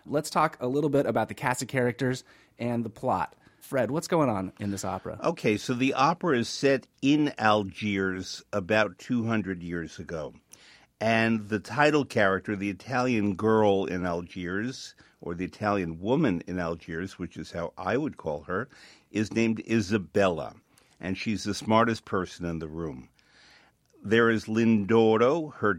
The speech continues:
Speaker 2: tenor, whom she loves, and she comes to rescue him. This is very important because most operas, the man rescues the woman, but only Beethoven's Fidelio and this one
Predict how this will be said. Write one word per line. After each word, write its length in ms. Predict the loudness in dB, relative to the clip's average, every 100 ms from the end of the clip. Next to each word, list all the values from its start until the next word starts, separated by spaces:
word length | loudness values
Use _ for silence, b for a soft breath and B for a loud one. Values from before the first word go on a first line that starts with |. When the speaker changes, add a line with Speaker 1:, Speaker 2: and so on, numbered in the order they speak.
| -6
Speaker 2:
tenor, 680 | -6 -2 2 2 2 -2 -10 _ _ _ _ -8
whom 340 | -4 0 0
she 240 | -2 -4
loves, 640 | -2 2 2 2 0 -8 -18 b b b b
and 200 | 2 2
she 340 | 2 -2 -2 -4
comes 640 | -6 -2 0 2 -2 -4
to 200 | -10 -8
rescue 720 | -2 2 2 0 -6 -4 -2
him. 400 | -6 -4 -2 -2
This 200 | -6 -8
is 140 | -10 -10
very 440 | -6 -2 0 0
important 680 | -4 -4 -2 -2 -2 -6 -8 B B B B
because 320 | -8 -6 0
most 380 | 2 2 2 4
operas, 500 | 4 4 -2 -6 -6
the 160 | -2
man 460 | 0 0 0 0 0
rescues 640 | -2 -2 -4 -4 -4 -8
the 120 | -10
woman, 520 | -6 -2 0 0 -6 _ b b b 0
but 160 | 0 2
only 300 | 2 2 2
Beethoven's 720 | 0 -2 0 -2 -2 -4 -4
Fidelio 600 | -6 0 0 2 0 -2
and 160 | -2
this 260 | -2 -2 0
one 320 | 0 0